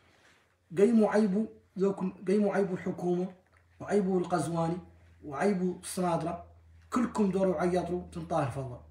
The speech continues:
وكلكم دوروا عيطوا تنطاه، تنطاه مارشي، وكلكم دوروا يعدلوا له كونترات. ربحوا الوقت، عرفوكم فايت عليكم الوقت. أبس-، أ-، أبسط طريقة للقناع موريتان اليوم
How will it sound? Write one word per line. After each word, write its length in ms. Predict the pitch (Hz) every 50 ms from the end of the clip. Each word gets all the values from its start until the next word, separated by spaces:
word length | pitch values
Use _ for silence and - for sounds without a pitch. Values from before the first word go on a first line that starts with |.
| - - - - - - - -
وكلكم 380 | 214 170 - 240 220 - 226 202
دوروا 240 | 202 208 202 185
عيطوا 420 | - 175 190 190 202 196 196 196 175
تنطاه، 540 | - 180 170 - 185 180 180 - - - - - - - - - - -
تنطاه 440 | 175 160 170 190 170 160 165 165 160
مارشي، 300 | 160 156 147 - - 160
وكلكم 320 | - - 226 185 220 208
دوروا 180 | 185 202 190 180
يعدلوا 280 | 160 180 165 175 165
له 60 | 160
كونترات. 600 | - - 170 160 151 - - 156 147 143 139 -
ربحوا 240 | 185 190 - - 220 214
الوقت، 320 | 214 - - - - - - - - - - - - - - -
عرفوكم 400 | - 196 180 226 226 - 208 185
فايت 280 | 165 202 233 233 - 196
عليكم 240 | 202 214 208 - 202
الوقت. 400 | 180 165 139 120 - - - - _ _ _ _ _ _ _ _ _ _ -
أبس-، 560 | 240 233 - - - - - - - - - 247
أ-، 340 | 262 262 262 247 254 - - - - _ -
أبسط 580 | 277 262 - - - - 220 190 190 - -
طريقة 540 | 208 202 226 269 277 262 - - 202 180 180
للقناع 440 | 226 226 - - 254 240 233 220 196
موريتان 480 | 180 208 233 226 220 190 - 226 214 214
اليوم 360 | 196 220 233 247 254 254